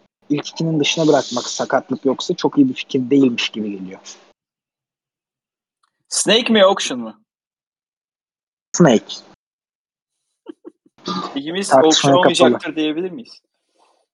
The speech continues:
Speaker 1: Auction'da, e, o randomlığı, o nasıl diyeyim, rastgeleliği gidiyor bu draft'ın ve,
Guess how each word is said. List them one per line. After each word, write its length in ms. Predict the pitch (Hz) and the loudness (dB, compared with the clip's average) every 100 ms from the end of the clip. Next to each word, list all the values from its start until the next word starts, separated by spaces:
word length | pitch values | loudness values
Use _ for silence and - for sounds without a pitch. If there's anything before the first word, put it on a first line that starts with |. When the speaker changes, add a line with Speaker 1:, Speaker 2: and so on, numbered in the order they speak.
| _ _ _ _ - | _ _ _ _ 2
Speaker 1:
Auction'da, 680 | 277 - - 233 196 226 233 - | 4 4 2 4 6 4 2 -4
e, 500 | 180 180 180 180 180 - _ _ _ _ _ - - - - - | 0 2 2 0 -2 -4 _ _ _ _ _ -20 -20 -20 -20 -4
o 260 | 214 220 160 | -2 -2 -2
randomlığı, 760 | 156 180 202 180 160 143 131 | -2 2 4 4 2 2 2
o 240 | 139 156 - _ _ _ _ _ _ 170 | 4 2 0 _ _ _ _ _ _ -10
nasıl 280 | 156 - | -10 -2
diyeyim, 240 | 147 135 123 - | 0 0 -6 0
rastgeleliği 640 | 151 180 - 170 160 160 165 | 2 2 4 4 6 4 2
gidiyor 340 | 143 151 139 | 0 2 2
bu 100 | 113 | 0
draft'ın 480 | 113 104 - - 110 | -4 -6 -8 -20 -12
ve, 120 | 135 | -10